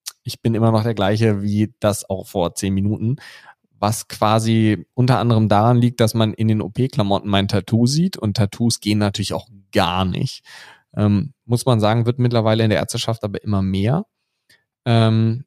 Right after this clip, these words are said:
und immer, sagen wir mal, normaler oder anerkannter oder es juckt immer weniger Leute, aber vor fünf Jahren war das schon sehr extrem.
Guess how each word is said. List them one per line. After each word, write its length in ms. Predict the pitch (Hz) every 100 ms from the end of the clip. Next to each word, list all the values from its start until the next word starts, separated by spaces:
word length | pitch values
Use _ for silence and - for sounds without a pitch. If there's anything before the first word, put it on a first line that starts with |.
| _
und 160 | 107 -
immer, 420 | 123 120 113 107 - _ _ _ _ _ _ _ _
sagen 240 | 104 98 98
wir 60 |
mal, 180 | 87 85
normaler 1200 | 87 90 90 - - 95 98 101 113 131 - - -
oder 420 | 104 95 98 104 _
anerkannter 920 | 107 117 127 - - 131 139 143 135
oder 160 | 101 -
es 180 | - -
juckt 300 | 107 - -
immer 340 | 127 123 110
weniger 400 | 113 127 135 120
Leute, 260 | 113 120 104
aber 180 | 101 95
vor 180 | 110
fünf 340 | 104 - 117 -
Jahren 260 | 80 92 98
war 100 | 92
das 180 | -
schon 640 | - - 95 95 73 57 -
sehr 380 | - 107 90 -
extrem. 680 | - - - - - - 135